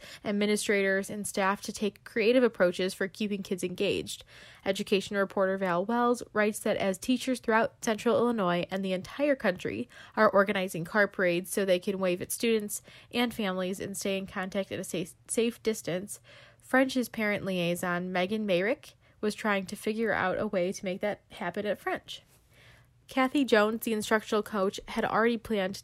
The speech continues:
to hand out a grab-and-go garden kit with seeds, cups, potting soil, and instructions to help children start plants and make a garden at home.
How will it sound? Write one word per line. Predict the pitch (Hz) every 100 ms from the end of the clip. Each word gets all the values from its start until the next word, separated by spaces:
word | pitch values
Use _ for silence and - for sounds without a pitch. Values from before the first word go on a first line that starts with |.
| -
to | 214 190 185
hand | 190 190 185
out | 180 -
a | 185
grab-and-go | 180 196 190 190 190 180 165
garden | 170 170 180 180
kit | - 190 - - - -
with | 185 -
seeds, | - 254 240 220 -
cups, | - 208 202 -
potting | - 214 196 202
soil, | - 196 185 185
and | 190
instructions | 190 - 190 - 208 196
to | 190
help | 185 180
children | - 185 180 185
start | - 202 -
plants | - 233 208 - - - -
and | 202
make | 196 190
a |
garden | 180 165 170 170
at | -
home. | - 247 175 196